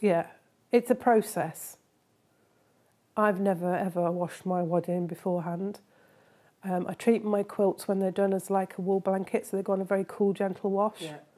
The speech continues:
Speaker 1: I don't wash them very often, to be
Speaker 2: No.
Speaker 1: fair. Um, and, yeah,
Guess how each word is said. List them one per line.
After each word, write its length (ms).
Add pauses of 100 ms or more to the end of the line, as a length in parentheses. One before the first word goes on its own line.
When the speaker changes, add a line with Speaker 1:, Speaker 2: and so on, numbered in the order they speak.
(100)
Speaker 1:
I 40
don't 200
wash 240
them 120
very 160
often, 400
to 80
be 120
Speaker 2:
No. 80
Speaker 1:
fair. 380 (800)
Um, 440 (960)
and, 380 (220)
yeah, 240